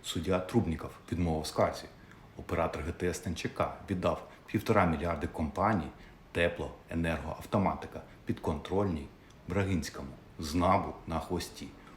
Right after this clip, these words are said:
Угода засекречена, кошторис завищений. Суддя Трубніков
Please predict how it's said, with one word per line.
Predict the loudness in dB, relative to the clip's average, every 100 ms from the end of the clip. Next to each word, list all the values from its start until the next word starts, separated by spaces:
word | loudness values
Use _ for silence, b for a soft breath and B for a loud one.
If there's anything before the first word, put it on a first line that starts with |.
| B -4
Угода | 2 4 4 2
засекречена, | 4 4 4 -2 -2 -2 -4 -8 -8 -12
кошторис | -10 -4 2 2 2 -4 -12
завищений. | -2 2 2 0 -4 -8 -10 -14 B B B
Суддя | -4 -2 0
Трубніков | 0 0 0 0 -4